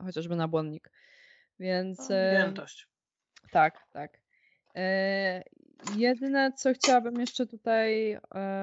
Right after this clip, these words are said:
Speaker 1: o co chciałabym zapytać, to właśnie o te stany zapalne, e, bo pewnie słuchałeś live'a u Marka na tym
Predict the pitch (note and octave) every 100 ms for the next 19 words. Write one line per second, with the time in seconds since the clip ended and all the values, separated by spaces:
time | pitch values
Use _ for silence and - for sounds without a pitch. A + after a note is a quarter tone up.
0 | F#3+ G#3 - G3+ G3+ G3 G#3 G#3 G3+ G3+
1 | G#3 - G3 G3+ G#3+ - F#3 - F#3+ F#3
2 | G3 - G#3+ G3 F3+ F3+ - E3+ E3+ F#3+
3 | B3+ - - - F3+ F#3+ F#3 _ - G3
4 | G3 G3 F#3+ _ _ G#3 G3+ G3+ G3+ G3
5 | G3 G3 G3 F#3+ F#3+ F#3+ F3+ F3+ F#3 -
6 | G3+ G3+ F#3+ F3+ F3+ - - E3+ F3 F3+
7 | F3 E3+ E3 - E3+ E3+ F3 F3 E3+ F3+
8 | F#3 G#3+ - _ _ _ F3 F3 F3